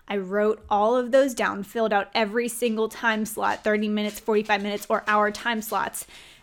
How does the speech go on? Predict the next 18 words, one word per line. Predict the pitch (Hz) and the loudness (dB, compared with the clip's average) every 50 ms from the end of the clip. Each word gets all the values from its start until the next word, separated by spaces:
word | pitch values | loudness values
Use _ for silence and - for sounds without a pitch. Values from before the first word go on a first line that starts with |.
| _ _ - | _ _ -6
um, | 233 214 202 - - - | -4 -4 -4 -4 0 2
all | 226 233 240 | 4 4 6
the | 247 | 6
way | 262 262 277 | 6 6 6
through | 262 262 269 | 4 2 2
the | 214 233 | 2 2
next | 220 214 190 - - - - | 2 2 0 -2 -4 -10 -8
twelve | - - 220 214 220 208 208 | -2 0 2 2 2 2 2
weeks. | 233 208 - - - - - - - - _ - _ _ _ _ _ _ _ - | 0 0 0 -2 -6 -10 -10 -10 -14 -20 _ -20 _ _ _ _ _ _ _ -6
And | 226 214 214 208 208 208 208 214 214 202 - 226 | -4 -2 -2 0 -2 -2 -2 -2 -2 -4 -4 -2
then | 208 226 220 226 226 220 | 0 0 2 2 0 0
I | - - 226 220 220 220 220 220 220 220 220 - | -2 -2 -2 0 0 2 2 2 2 2 2 0
went | - 220 247 233 233 - - | 0 -2 -2 -2 -4 -6 -8
to, | - - - 240 220 214 208 214 208 208 - - - - | -8 -4 -2 0 2 4 4 2 2 0 -6 -14 -8 -4
um, | 226 214 202 196 196 208 214 202 214 - _ _ _ _ _ - - | -2 0 0 -2 -4 -6 -8 -8 -8 -12 _ _ _ _ _ -12 -4
my | 247 233 214 220 220 214 214 220 | -2 0 2 2 2 2 0 0
husband's | - 247 240 226 - - 254 240 247 233 - | -2 -2 -4 -4 -2 -2 -2 -2 -2 -2 -6
schedule | - - - 339 349 294 247 220 202 180 - 240 | -6 0 2 2 2 2 2 -4 -4 -4 -4 -8